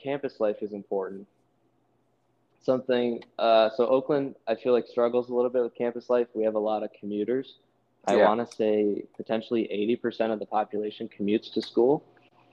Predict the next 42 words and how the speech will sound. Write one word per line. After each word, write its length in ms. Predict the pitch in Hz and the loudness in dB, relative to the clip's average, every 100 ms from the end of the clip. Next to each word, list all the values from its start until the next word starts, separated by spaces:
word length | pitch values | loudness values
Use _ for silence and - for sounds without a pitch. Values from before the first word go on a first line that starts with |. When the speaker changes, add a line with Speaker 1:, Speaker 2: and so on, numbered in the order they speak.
| 180 | -8
Speaker 2:
Mm. 300 | 123 110 - _ _ _ _ _ - - | -4 -4 -8 _ _ _ _ _ -18 2
Speaker 1:
which 180 | 120 117 | 4 4
is 100 | 104 | 4
great 300 | 127 127 123 | 6 6 6
during 220 | 113 107 | 4 4
the 80 | 104 | 4
week. 300 | 107 104 107 | 2 2 -2
It's, 320 | - - - | -10 -16 -10
it's 160 | 98 - | -10 -4
lively. 480 | 101 104 101 101 104 | 0 0 0 2 2
There's 160 | 101 101 | 2 0
a 40 | |
lot 140 | 101 98 | -2 -2
of 60 | |
people 280 | - 101 95 | -4 -6 -6
in 60 | 98 | -12
the 60 | |
student 300 | - 117 107 | 0 0 2
center, 280 | 113 107 104 | 2 4 2
something 300 | - 101 101 | 0 -2 0
like 200 | 101 98 | -2 0
that. 440 | 101 104 143 - - _ _ _ - | 2 2 2 -4 -20 _ _ _ 0
Speaker 2:
Yeah. 100 | 104 | 4
Speaker 1:
But 300 | 98 95 - | 6 4 0
on 100 | 101 | -6
the 100 | 101 | -2
weekends, 640 | 107 120 120 110 107 104 _ | 0 2 2 2 0 -6 _
on 200 | - 107 | 0 0
the 80 | 107 | 0
weekends, 380 | 110 120 113 107 | -2 0 -2 -2
we 80 | 104 | -6
struggle 460 | - 113 107 101 101 | 0 0 2 2 2
a 20 | |
little 160 | 104 | 2
bit 220 | 98 98 - | 2 -2 -4
because 240 | - 107 | -14 -8
a 60 | 98 | 0
lot 200 | - 139 | 0 0
of 80 | |
people 200 | - 98 | -6 -10
go 180 | 101 98 | -6 -6
home. 340 | 101 101 101 | -6 -8 -10